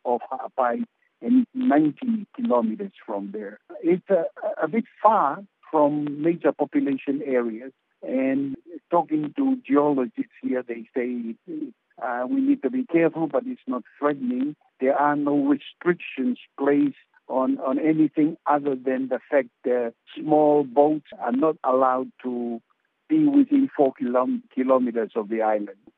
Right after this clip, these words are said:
Home Reef, uh, the, uh, the Tongan name for it is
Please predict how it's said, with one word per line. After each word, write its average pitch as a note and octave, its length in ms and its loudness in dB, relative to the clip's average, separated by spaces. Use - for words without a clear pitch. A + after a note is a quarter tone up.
Home A3+ 380 2
Reef, G#3+ 280 0
uh, C#3+ 240 4
the, D#3+ 240 0
uh, D3 100 -2
the D3 160 0
Tongan D#3 520 0
name C#3 400 2
for B2+ 120 -2
it A#2+ 140 -6
is A2+ 80 -4